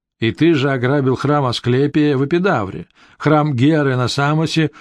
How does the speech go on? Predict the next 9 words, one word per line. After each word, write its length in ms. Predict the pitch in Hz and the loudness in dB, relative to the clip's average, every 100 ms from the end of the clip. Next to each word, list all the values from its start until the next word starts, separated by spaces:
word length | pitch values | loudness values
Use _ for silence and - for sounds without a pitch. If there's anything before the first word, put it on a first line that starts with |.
| - | -18
храм 320 | - 151 170 160 | -2 0 2 0
Аполлона 560 | 156 160 170 160 135 | 0 0 2 0 0
в 60 | 135 | 0
Акции 600 | 151 160 - 170 165 170 | 0 0 -2 0 2 2
и 60 | |
на 80 | 165 | 2
Леваде». 500 | 185 196 165 95 104 - _ _ _ _ _ _ _ _ _ _ _ _ | 0 0 -2 -4 -10 -16 _ _ _ _ _ _ _ _ _ _ _ _
«Было 460 | 104 151 180 185 170 | -2 2 4 2 2
дело». 420 | 156 120 92 | 0 -2 -6